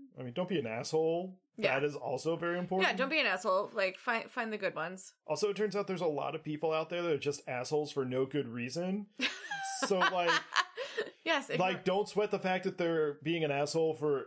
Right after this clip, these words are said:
Speaker 1: any particular reason.
Speaker 2: Right, right. Some
Speaker 1: That's
Speaker 2: people
Speaker 1: on
Speaker 2: are just
Speaker 1: them,
Speaker 2: assholes.
Speaker 1: not you.
Speaker 2: Right. You're delightful.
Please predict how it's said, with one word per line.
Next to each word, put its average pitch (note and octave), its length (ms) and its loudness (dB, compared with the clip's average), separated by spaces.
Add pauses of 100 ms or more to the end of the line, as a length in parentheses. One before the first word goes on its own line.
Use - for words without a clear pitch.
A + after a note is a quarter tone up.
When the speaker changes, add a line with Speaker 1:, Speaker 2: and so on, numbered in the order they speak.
Speaker 1:
any D3 380 2
particular C#3+ 640 0
reason. E4+ 600 0
Speaker 2:
Right, A3+ 240 2
right. F3 280 2
Some A3+ 140 2
Speaker 1:
That's B3 180 2
Speaker 2:
people B3 140 2
Speaker 1:
on G#3 80 2
Speaker 2:
are G3 40 2
just F#3+ 120 -2
Speaker 1:
them, F3+ 300 2
Speaker 2:
assholes. B3 300 -2
Speaker 1:
not F3 280 2
you. F3+ 540 0 (240)
Speaker 2:
Right. E3 340 0
You're G3+ 540 0 (100)
delightful. B2 580 -6